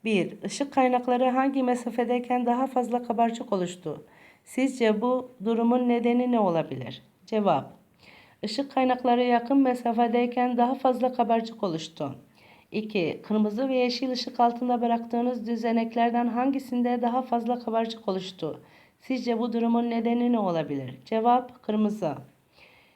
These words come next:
Üç, düzeneğe eklediğiniz buz parçaları denekteki kabarcık sayısını nasıl etkiledi? Sizce bu durumun nedeni ne olabilir? Cevap,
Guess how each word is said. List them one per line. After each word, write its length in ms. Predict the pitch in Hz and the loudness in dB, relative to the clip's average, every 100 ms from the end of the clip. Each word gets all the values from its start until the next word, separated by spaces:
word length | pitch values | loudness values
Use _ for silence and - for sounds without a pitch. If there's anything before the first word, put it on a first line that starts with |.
| _ | _
Üç, 380 | - 208 170 - - | -2 -2 -2 -8 -8
düzeneğe 480 | 208 220 208 220 254 | -4 0 2 2 0
eklediğiniz 960 | 247 247 254 254 247 247 262 254 220 | -2 -4 2 2 2 2 0 -2 -4
buz 200 | 220 254 | -6 -4
parçaları 680 | - 247 240 240 240 240 254 | 0 0 2 0 0 2 2
denekteki 640 | 247 240 233 233 226 254 | 2 0 -2 -4 -4 -6
kabarcık 500 | 254 240 233 233 233 | -4 0 2 2 -2
sayısını 560 | - 240 233 233 240 247 | -4 -2 -2 -4 -2 0
nasıl 280 | 247 254 233 | -2 -2 -4
etkiledi? 680 | 208 208 175 165 156 147 - - - _ | -4 -4 -4 -2 -4 -8 -10 -20 -20 _
Sizce 440 | - 262 254 233 226 | -4 -4 0 0 0
bu 140 | 247 | 0
durumun 360 | 240 233 240 240 | 0 2 2 2
nedeni 400 | 226 233 240 240 | 2 0 2 2
ne 60 | |
olabilir? 580 | 214 175 151 147 123 104 - _ _ - _ | 2 0 -2 -4 -8 -10 -18 _ _ -20 _
Cevap, 500 | - 208 190 143 - | -2 2 2 2 -2